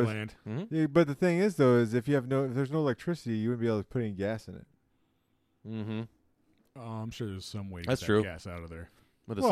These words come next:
Speaker 3: siphon.
Speaker 1: yeah,
Speaker 3: Maybe
Speaker 1: you
Speaker 3: siphon it out.
Speaker 1: siphon it out, yeah.
Speaker 2: It's
Speaker 1: But
Speaker 2: gonna
Speaker 1: you wouldn't
Speaker 2: be,
Speaker 1: be able to
Speaker 2: it's,
Speaker 1: use the pumps.
Speaker 2: it's gonna be a minute before you get out there 'cause people are just gonna be killing each other left and fucking right.
Speaker 3: I got a bike, though, so I'll use, ride a bike.
Speaker 2: Like a motorcycle?
Speaker 1: Yeah, yeah.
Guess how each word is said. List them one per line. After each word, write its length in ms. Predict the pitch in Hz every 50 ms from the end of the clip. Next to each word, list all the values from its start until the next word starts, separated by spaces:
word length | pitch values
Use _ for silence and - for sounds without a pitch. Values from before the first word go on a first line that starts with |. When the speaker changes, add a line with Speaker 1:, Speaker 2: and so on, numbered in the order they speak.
| 151 139
Speaker 3:
siphon. 220 | 143 123 101 107 110 - _ _ _ -
Speaker 1:
yeah, 100 | 180 156
Speaker 3:
Maybe 120 | 123 113 113
Speaker 1:
you 60 | 123
Speaker 3:
siphon 200 | 135 - 107 110
it 60 | 101
out. 60 | 95
Speaker 1:
siphon 340 | 110 113 113 110 98 98 95
it 140 | 95 92 92
out, 200 | 92 92 104 - -
yeah. 180 | 98 90 90 98 117 - _ _ _ _ _ - - _ - - - _ _ _ _
Speaker 2:
It's 120 | 127 107 -
Speaker 1:
But 60 | 143
Speaker 2:
gonna 80 | 143
Speaker 1:
you 60 | 147 160
wouldn't 120 | 165 156
Speaker 2:
be, 40 | 147
Speaker 1:
be 20 |
able 80 | 147 139
to 40 | 135
Speaker 2:
it's, 40 | 135
Speaker 1:
use 80 | 131 117
the 60 | 107
pumps. 360 | - - 120 113 98 92 104 -
Speaker 2:
it's 60 | -
gonna 140 | 165 131 120
be 160 | 110 120 120
a 60 | 120
minute 180 | 117 113 107 110
before 160 | 107 - 110
you 80 | 107 104
get 100 | 104 104
out 180 | 104 104 107
there 140 | - 98 92
'cause 160 | 85 101 95
people 220 | - - 110 101 98
are 40 | 95
just 140 | 92 90
gonna 100 | - 98 85
be 80 | 85 - -
killing 280 | - - 113 98 92
each 100 | 90 -
other 160 | 95 85 87
left 220 | 90 92 90 87 -
and 80 | 90 - _
fucking 240 | - 95 90 - 90
right. 280 | 90 92 95 92 92 151 -
Speaker 3:
I 60 | 160
got 100 | 196 160
a 40 | 98
bike, 280 | 90 101 127 127 -
though, 200 | - 82 87 95 104 -
so 180 | - 101 104 107 - _ _ _ _ _ _ _ _ -
I'll 60 | 160 123
use, 80 | 98 -
ride 140 | - 104 98
a 20 |
bike. 280 | 90 90 95 110 107 107 - _ - -
Speaker 2:
Like 80 | 87
a 40 | 85
motorcycle? 440 | 82 85 90 95 - 120 120 123 143
Speaker 1:
Yeah, 140 | 147 156 165 160 - _ _ _ _
yeah. 80 | 135 -